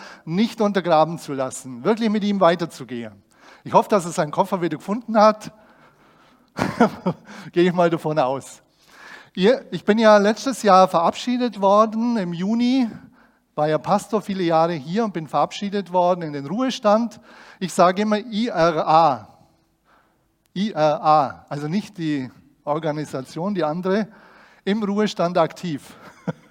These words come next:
<laughs> Und letztlich ist es so. Aber ich möchte euch zwei Dinge sagen, weil ihr auch etwas an, ähm, Unterstützung beigetragen habt. Ich bin zweimal gereist schon. Letztes Jahr war ich dann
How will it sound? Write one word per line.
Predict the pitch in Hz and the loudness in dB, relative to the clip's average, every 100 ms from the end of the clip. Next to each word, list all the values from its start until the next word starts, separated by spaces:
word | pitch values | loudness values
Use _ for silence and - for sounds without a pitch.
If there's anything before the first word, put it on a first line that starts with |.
| _ _ | _ _
<laughs> | - - - - - - - - - - | -18 -16 -18 -18 -20 -20 -20 -20 -20 -4
Und | 156 | 0
letztlich | 165 190 - 170 | 2 2 0 -4
ist | 170 | -2
es | 180 156 | -2 -4
so. | 151 131 160 | -4 -6 0
Aber | 165 202 | 2 4
ich | 240 226 | 2 0
möchte | 240 - | -4 2
euch | 202 196 | 2 2
zwei | - - 160 208 | -4 0 2 2
Dinge | 240 240 240 | 0 -2 -4
sagen, | - 160 165 214 233 254 - - - _ | 0 4 4 4 -2 -6 -10 -20 -20 _
weil | 147 160 | 0 2
ihr | 175 170 | 2 4
auch | 147 180 196 - | 4 4 2 -8
etwas | 190 185 165 151 151 147 - | -12 -8 -6 2 4 2 -2
an, | 160 143 139 135 | -2 0 -2 -4
ähm, | 135 135 131 123 127 | -2 -2 -4 -10 -10
Unterstützung | 156 151 - 269 - 254 254 208 | -8 -6 -4 -4 0 0 0 0
beigetragen | - 170 233 240 196 185 196 | 4 4 2 -2 0 2 2
habt. | 196 196 196 | 0 -2 -4
Ich | 151 - | -14 -8
bin | 185 175 | -8 -8
zweimal | - - 160 214 220 208 208 | -10 2 4 4 4 2 2
gereist | 170 165 190 247 - - | 2 4 4 2 -4 -12
schon. | - 135 131 107 98 _ _ _ _ - _ | -10 -8 -8 -12 -20 _ _ _ _ -20 _
Letztes | 165 196 226 202 | -4 -2 -6 -2
Jahr | 185 180 190 180 | 4 6 6 4
war | 170 170 | 4 2
ich | 165 | -2
dann | - 160 208 254 208 | 2 2 2 0 -4